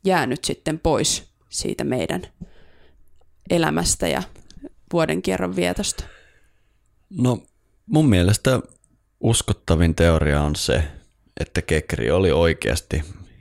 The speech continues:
Speaker 2: kilpailija toiselle juhlalle, joka, jota hyvin vaikutusvaltainen kruunu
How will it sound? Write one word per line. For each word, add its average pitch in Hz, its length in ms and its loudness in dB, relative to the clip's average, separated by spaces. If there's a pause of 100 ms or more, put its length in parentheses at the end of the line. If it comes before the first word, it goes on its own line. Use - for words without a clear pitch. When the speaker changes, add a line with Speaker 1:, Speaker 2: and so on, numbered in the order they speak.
(120)
Speaker 2:
kilpailija 71 800 0 (760)
toiselle 87 560 4
juhlalle, 52 680 -2 (720)
joka, - 520 -2 (640)
jota 73 560 0 (600)
hyvin 92 400 4
vaikutusvaltainen 85 1300 2 (420)
kruunu 101 500 4